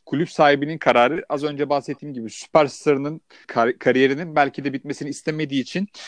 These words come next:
e, o dönem Chicago Bulls'un <laughs> koçluğunu yapan Stan Albeck'e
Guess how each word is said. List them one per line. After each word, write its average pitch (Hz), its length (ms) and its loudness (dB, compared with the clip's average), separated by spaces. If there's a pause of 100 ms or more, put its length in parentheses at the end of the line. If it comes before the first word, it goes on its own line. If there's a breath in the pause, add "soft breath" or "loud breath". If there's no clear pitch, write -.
(160 loud breath)
e, 120 180 6
o 143 160 4
dönem 156 240 4
Chicago 143 440 -2
Bulls'un 143 240 -10 (100)
<laughs> 147 120 -4
koçluğunu 147 360 -2
yapan 151 300 0 (340 soft breath)
Stan 143 360 0
Albeck'e 147 640 -2